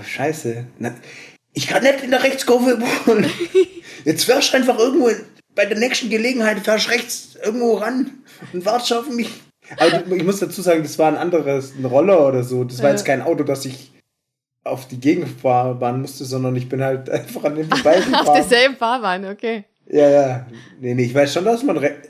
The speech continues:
Speaker 1: nicht in der Rechtskurve überholt, weil man sieht ja nichts.
Speaker 2: Ja.
Speaker 1: Also, weil, aber, also vor allem, wenn halt dann Wald ist oder so.
Speaker 2: Ja.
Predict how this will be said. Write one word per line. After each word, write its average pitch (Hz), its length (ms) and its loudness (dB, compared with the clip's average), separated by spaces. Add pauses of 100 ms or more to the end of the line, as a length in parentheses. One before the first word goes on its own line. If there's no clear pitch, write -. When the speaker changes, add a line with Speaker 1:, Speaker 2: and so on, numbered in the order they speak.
(120)
Speaker 1:
nicht 135 200 -8
in 131 60 -4
der 127 100 0
Rechtskurve 131 400 -4
überholt, 123 280 -2
weil 123 120 0
man 120 160 -4
sieht 131 180 -10
ja 120 120 0
nichts. 113 340 -12 (280)
Speaker 2:
Ja. 190 260 -8 (920)
Speaker 1:
Also, 123 320 -6
weil, 123 240 -4 (240)
aber, 120 600 0 (440)
also 123 200 -6
vor 123 160 -2
allem, 120 120 0
wenn 117 160 -6
halt 113 140 -8
dann 110 260 -4
Wald 127 260 0
ist 117 100 -12
oder 117 180 -6
so. 117 320 -10
Speaker 2:
Ja. 180 180 -10